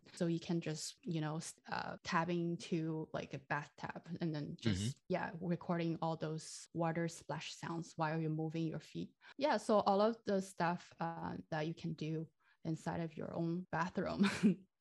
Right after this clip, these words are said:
Speaker 2: Yeah.
Speaker 1: basically. Yes.
Speaker 2: That's great.
Speaker 1: Yeah.
Speaker 2: So what, um, uh, one of the last things I'd like to ask is, like, is there any common mistakes if somebody's starting out, you know,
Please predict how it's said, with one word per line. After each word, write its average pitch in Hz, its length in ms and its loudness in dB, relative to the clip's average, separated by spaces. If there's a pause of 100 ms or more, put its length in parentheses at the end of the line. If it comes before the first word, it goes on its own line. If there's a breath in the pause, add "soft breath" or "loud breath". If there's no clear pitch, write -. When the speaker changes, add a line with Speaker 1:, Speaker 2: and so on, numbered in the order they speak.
(100)
Speaker 2:
Yeah. 104 340 8
Speaker 1:
basically. 185 280 -2 (120)
Yes. 170 340 -2
Speaker 2:
That's - 260 0
great. 107 440 6
Speaker 1:
Yeah. 180 320 8
Speaker 2:
So 147 120 12
what, 202 280 10
um, 160 280 10 (180)
uh, 143 140 6
one 170 140 12
of 170 40 12
the 160 100 12
last 147 180 10
things 127 140 4
I'd 123 60 8
like 117 160 6
to 120 60 8
ask 113 240 6
is, 110 100 4
like, 107 160 4
is 104 80 4
there 135 120 12
any 156 160 10
common 143 420 12
mistakes 107 420 6
if 104 60 0
somebody's 131 360 8
starting 131 360 10
out, 107 300 8 (360)
you 117 100 6
know, 101 280 6